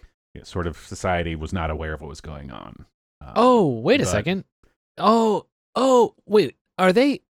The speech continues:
Speaker 2: they're on the other side of the wormhole, right? In that space cloud?
Speaker 1: Oh, I guess so.
Speaker 2: S-,
Speaker 1: Yeah, the
Speaker 2: oh.
Speaker 1: Vortex. The name of the episode is The Vortex. Was the Vortex on our side or the other side
Speaker 2: I
Speaker 1: of
Speaker 2: think
Speaker 1: the
Speaker 2: it must have been
Speaker 1: wormhole?
Speaker 2: on the other side.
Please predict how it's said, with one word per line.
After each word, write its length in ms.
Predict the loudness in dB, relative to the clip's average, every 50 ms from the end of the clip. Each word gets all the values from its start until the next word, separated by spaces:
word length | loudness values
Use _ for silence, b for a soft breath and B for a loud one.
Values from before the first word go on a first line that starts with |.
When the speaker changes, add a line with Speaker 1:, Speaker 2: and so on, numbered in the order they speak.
| _ -2
Speaker 2:
they're 220 | 2 2 2 4
on 160 | 4 2 0 0
the 140 | 0 -2 0
other 220 | 2 2 4 4 2
side 320 | 2 2 2 4 4 2
of 80 | 2 0
the 80 | -2 -2
wormhole, 580 | 0 2 2 2 0 -2 -2 -2 -2 -4 -4
right? 320 | -4 -4 -2 -4 -4 -6 -10 _
In 160 | -10 -8 -6
that 180 | -6 -6 -6 -8
space 360 | -6 -4 -2 0 0 0 -2
cloud? 480 | -2 0 2 2 4 4 2 2 0 -4 _ _ _ _ _ _ _ _ _ _ _ _ _ _ _ _ _ _ _ _ _ _ _ _ _ -6
Speaker 1:
Oh, 120 | -2 0 2
I 80 | 2 0
guess 200 | 0 -2 -4 -4
so. 440 | -4 -4 -4 -4 -4 -6 -8 -10 _ _ _ _ -12
Speaker 2:
S-, 280 | -10 -8 -8 -8 -6 -2
Speaker 1:
Yeah, 140 | -2 0 2
the 80 | 2
Speaker 2:
oh. 80 | 2 4
Speaker 1:
Vortex. 500 | 4 4 4 2 0 -2 -2 -4 -8 -4
The 100 | -2 0
name 140 | 2 4 4
of 60 | 4
the 60 | 2
episode 280 | 2 0 -2 -4 -4 -4
is 60 | -4
The 80 | -6
Vortex. 520 | -4 -2 -2 -2 -2 -4 -6 -8 -8 -10 -10
Was 100 | -8 -6
the 60 | -4
Vortex 420 | -2 0 0 0 0 -2 -4 -2 -2
on 120 | -2 -2
our 180 | 0 0 -2 -2
side 360 | -2 -4 -4 -4 -4 -2 -2
or 120 | -2 -2
the 120 | -2 -2 -4
other 240 | -4 -2 -2 -4 -4
side 280 | -6 -8 -8 -8 -6
Speaker 2:
I 80 | -6 -8
Speaker 1:
of 80 | -6
Speaker 2:
think 160 | -6 -6 -4 -2
Speaker 1:
the 60 | -2
Speaker 2:
it 20 |
must 240 | 0 0 0 0 0
have 60 | 0
been 100 | 2 2
Speaker 1:
wormhole? 40 | 2
Speaker 2:
on 40 | 2
the 80 | 2 2
other 160 | 2 2 2
side. 460 | 0 -2 -2 -4 -4 -4 -6 -8 -10